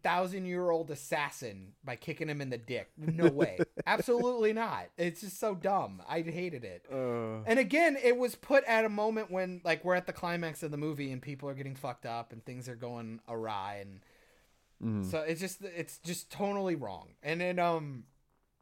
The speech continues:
Speaker 1: with, uh, so then I'm assuming Batman's at least got a fucking broken rib or something from the chi
Speaker 2: Right.
Speaker 1: punch 'cause he's got blood coming out of his mouth. That says internal organ,
Speaker 2: Yeah.
Speaker 1: bl-, internal bleeding. There you go. Um,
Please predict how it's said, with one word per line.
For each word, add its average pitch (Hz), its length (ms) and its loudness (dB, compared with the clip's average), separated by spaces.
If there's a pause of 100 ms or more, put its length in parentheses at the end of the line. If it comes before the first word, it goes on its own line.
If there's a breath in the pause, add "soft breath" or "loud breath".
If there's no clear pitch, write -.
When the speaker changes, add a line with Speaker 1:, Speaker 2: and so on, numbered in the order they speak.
(160)
Speaker 1:
with, 165 240 0
uh, 160 380 6 (680 soft breath)
so - 160 2
then 202 380 4 (440)
I'm 247 200 10
assuming 294 340 2
Batman's 202 420 4
at 190 140 -2
least 196 160 0
got 180 160 4
a 151 40 -2
fucking 165 280 -2
broken 151 340 0
rib 123 300 -2 (140)
or 123 80 -8
something 135 420 -2
from 107 160 -6
the 104 80 2
chi 95 120 2
Speaker 2:
Right. 90 120 -2
Speaker 1:
punch 110 300 -10
'cause 147 140 -4
he's - 100 -10
got 165 200 2
blood 151 240 0
coming 117 260 -8
out 98 160 -10
of 98 40 -16
his 95 160 -14
mouth. 92 300 -12
That 143 240 -2 (240)
says 151 360 0
internal 151 440 -4
organ, 123 420 0
Speaker 2:
Yeah. 92 240 0 (180)
Speaker 1:
bl-, 127 200 -10 (100)
internal 131 380 -4
bleeding. 120 400 -2
There 104 100 -8
you 135 140 -6
go. 120 260 -2 (960 soft breath)
Um, 135 480 4